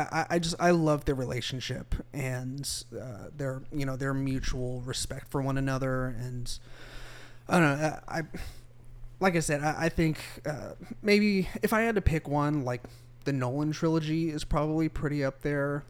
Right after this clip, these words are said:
Like, I just think that, um, uh, that, what's his name? Uh, Gary Oldman did a fantastic job as Jim Gordon, and, uh, yeah, I don't know.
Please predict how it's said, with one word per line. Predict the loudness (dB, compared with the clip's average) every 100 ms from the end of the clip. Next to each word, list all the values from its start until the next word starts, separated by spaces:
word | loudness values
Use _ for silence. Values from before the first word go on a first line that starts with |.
| -10
Like, | -12 -8
I | -6
just | -4 -4 -2
think | -4 -2
that, | -6 -6 -12 -20 -14
um, | -12 -12 -12 -12 -14 -20 -20 -20 -18 -18 -18 -20 -14
uh, | -12 -12 -12
that, | -12 -14 -16 -20 -18 -16
what's | -14 -12 -10
his | -10
name? | -10 -10 -12 -14 -20 -20 -20 -20 -20 -20 -20 -20 -20 -20 -20 -20 -20 -16
Uh, | -12 -12 -10 -6
Gary | -2 0 2
Oldman | 0 0 -4 -6 -10 -14 -20 -20 -8
did | -2 -2 -4 -8
a | -6
fantastic | -4 -4 -4 -4 -6 -8
job | -8 -8 -8 -10 -8
as | -8 -8
Jim | -8 -10
Gordon, | -8 -8 -8 -8 -10 -14 -20 -14
and, | -12 -10 -10 -10 -10 -10 -14 -20 -20 -20 -18 -16
uh, | -14 -16 -18 -18 -20 -20 -16
yeah, | -12 -12 -14 -18 -20 -20 -20 -20 -20 -20 -14
I | -12
don't |
know. | -12